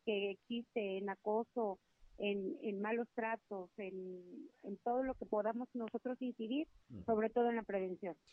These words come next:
Speaker 2: Y porque ahí están las cifras, eh, hace unos días no lo había logrado, quería platicar contigo y pedirte tu, tu opinión, porque ya ves que en el reporte de incidencia delictiva del año pasado que emitió el Consejo Cívico de las Instituciones, pues ahí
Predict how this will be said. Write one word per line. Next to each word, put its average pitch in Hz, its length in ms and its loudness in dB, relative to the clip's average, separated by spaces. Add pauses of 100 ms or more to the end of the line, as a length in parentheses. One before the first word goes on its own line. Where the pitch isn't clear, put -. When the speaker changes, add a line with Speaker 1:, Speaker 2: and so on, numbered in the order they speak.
(160)
Speaker 2:
Y 104 100 -8
porque 117 260 -2
ahí 143 80 4
están 175 260 -2
las 156 140 -2
cifras, 151 720 0
eh, 90 680 0
hace 113 180 -4
unos 120 160 -2
días 123 400 -2 (420)
no 107 340 -2
lo 98 80 2
había 104 160 2
logrado, 110 480 -2
quería 101 200 -4
platicar 101 380 -4
contigo 101 300 -4
y 95 40 -2
pedirte 92 340 -4
tu, 92 180 -4 (160)
tu 92 100 -2
opinión, 98 480 -4
porque 98 280 -4
ya 101 100 2
ves 107 220 -2
que 90 320 -2 (420)
en 107 160 -10
el 98 80 -2
reporte 113 380 -2
de 120 60 0
incidencia 107 380 -2
delictiva 107 400 0
del 98 140 2
año 98 180 -2
pasado 110 460 -2
que 95 80 -8
emitió 87 280 -6
el 92 60 -10
Consejo 92 380 -8
Cívico 95 400 -6
de 85 60 -2
las 80 180 -6
Instituciones, 92 720 -6
pues - 200 -6
ahí 95 320 -2